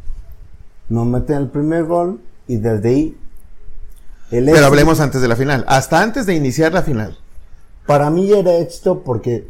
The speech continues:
Speaker 1: porque ya lo, ya lo marcabas tú, entramos a lo que se dé. Y esa instancia empezamos cuatro partidos y en el cuarto ya los dos, dos, bueno, dos perdimos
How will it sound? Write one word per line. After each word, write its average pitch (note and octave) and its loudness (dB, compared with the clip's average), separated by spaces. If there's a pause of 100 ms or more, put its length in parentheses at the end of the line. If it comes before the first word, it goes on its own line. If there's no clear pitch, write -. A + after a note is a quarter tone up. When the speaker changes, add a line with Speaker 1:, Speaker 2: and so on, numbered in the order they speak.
(100)
Speaker 1:
porque A#2+ 0
ya A#2+ 2
lo, D3+ -2
ya C#3 2
lo E3+ 4
marcabas C#3 -4
tú, G3 -6 (1080)
entramos A#2+ 0 (480)
a A2 -2
lo G#2 -4
que A2 -4
se A2 -6
dé. A2+ -4 (1000)
Y C3+ 2
esa E3+ 2
instancia F3 0
empezamos B2+ -6
cuatro D3+ -4
partidos D#3+ -2 (420)
y A2+ 2
en A2+ 4
el A2 4
cuarto C3 0 (220)
ya B2+ 2
los D#3+ 0
dos, E3+ -2 (180)
dos, B2+ 0
bueno, G2+ -2
dos E3+ 2
perdimos G3+ 0